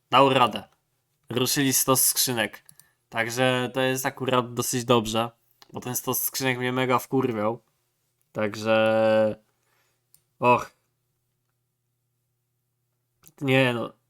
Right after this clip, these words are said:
szczerze, ten stos skrzynek na tym respie C T na daście to jest najgorsza rzecz, jaka była. Dobrze, że to, kurwa, usunęli. Czy coś zrobili z tym.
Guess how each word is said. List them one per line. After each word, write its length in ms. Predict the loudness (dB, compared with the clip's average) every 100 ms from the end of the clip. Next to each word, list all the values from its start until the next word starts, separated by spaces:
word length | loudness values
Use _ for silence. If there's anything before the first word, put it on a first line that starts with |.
| _
szczerze, 540 | -10 -6 2 2 2 -2 _ _ _ _ _ _ _ -6
ten 140 | -4
stos 320 | -2 -4 -2
skrzynek 460 | -4 -4 -4 -2 -2
na 120 | -4
tym 160 | -2 0
respie 320 | 0 -2 -6
C 160 | -6
T 320 | -4 -2 -2 -4 _ _ _ _ _
na 80 | -6
daście 600 | -2 -2 -2 -4 -4 -6 -12 _
to 100 | -12
jest 280 | -10 -10 -18 _ -10
najgorsza 560 | -2 0 0 -2 -4 -6
rzecz, 160 | -6
jaka 200 | -8 -8
była. 340 | -4 -4 -4 0
Dobrze, 420 | 4 4 2 -6
że 120 | -10
to, 140 | -12
kurwa, 380 | -12 -12 -4 -2
usunęli. 540 | -2 -4 -8 -6 -6 -8 _ _ _ _ _ _ _ _
Czy 140 | -14
coś 200 | -10 -10
zrobili 460 | -6 -4 -4 -4 -6
z 100 | -10
tym. 240 | -14 -16